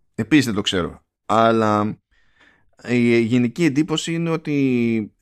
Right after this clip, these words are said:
και με χειρότερο επεξεργαστή, τη-, με παλαιότερο επεξεργαστή της σειράς S, γιατί ο πέντε δεν είναι ίδιος με τον εφτά, μετά άρχισανε το, αλλάζουμε το νούμερο και δεν αλλάζει τίποτα άλλο. Πέντε με εφτά δηλαδή έχουν διαφορά στην απόδοση.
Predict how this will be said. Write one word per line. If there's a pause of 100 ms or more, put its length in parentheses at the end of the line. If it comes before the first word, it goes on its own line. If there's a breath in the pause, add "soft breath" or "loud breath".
(100)
και
με
χειρότερο
επεξεργαστή,
τη-,
με
παλαιότερο
επεξεργαστή
της
σειράς
S, (800)
γιατί
ο
πέντε
δεν
είναι
ίδιος
με
τον
εφτά, (360)
μετά
άρχισανε
το,
αλλάζουμε
το
νούμερο
και
δεν
αλλάζει
τίποτα
άλλο. (320)
Πέντε
με
εφτά
δηλαδή
έχουν
διαφορά
στην
απόδοση.